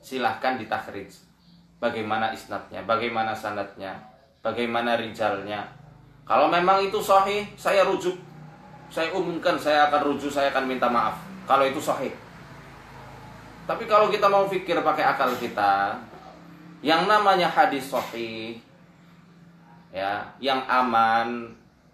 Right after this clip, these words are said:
baik untuk kita yakini, itu ndak mungkin menyelisihi Al-Quran, ndak mungkin menyelisihi Quran,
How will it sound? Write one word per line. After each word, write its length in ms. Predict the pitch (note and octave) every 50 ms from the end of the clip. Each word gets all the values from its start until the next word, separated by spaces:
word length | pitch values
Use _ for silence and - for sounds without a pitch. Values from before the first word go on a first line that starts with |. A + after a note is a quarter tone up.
| _ -
baik 480 | - B2 B2+ C3+ C3+ C3 C3+ - -
untuk 400 | - C3+ C3 B2 - B2+ B2+ -
kita 640 | - - B2+ B2 - - B2 A#2+ A#2 A2+ A2+ - -
yakini, 880 | B2 B2 A#2 A2 A2+ - B2 A#2 A2+ A2 A2 A2+ A2+ A#2 A#2 A#2 A2+ A2+ - - - - - - - - - - - - - - - - - - - - - - - - - - -
itu 160 | C3 B2+ -
ndak 320 | F#3+ E3 D3 D#3+ D#3 D#3+
mungkin 640 | F3 E3 D#3+ D3 C3 E3+ F#3+ G3 F3+ D#3 B2 A2+ A#2+
menyelisihi 640 | D3 D#3+ D#3+ D#3+ D#3 D#3+ D#3 C#3+ - D#3 D3 D3 E3
Al-Quran, 880 | - C#3 D3 C#3+ C#3+ - D3 C#3+ - C#3+ D#3 D#3 D3+ C3+ - - F#2+ - - - _ _ _ _ _ _ _ _ _ _ _ _ _ _ _ _ _ -
ndak 120 | B2 C#3 D3+ D3+
mungkin 320 | D3 C#3 - F#3 F#3+ F3+
menyelisihi 880 | E3+ D#3+ D#3 D#3 D3+ C#3+ - C3+ C3+ D#3 E3+ F#3 F#3+ F#3 - - - -
Quran, 480 | D#3+ D#3 D#3 F3+ F3+ E3+ - A#3+ -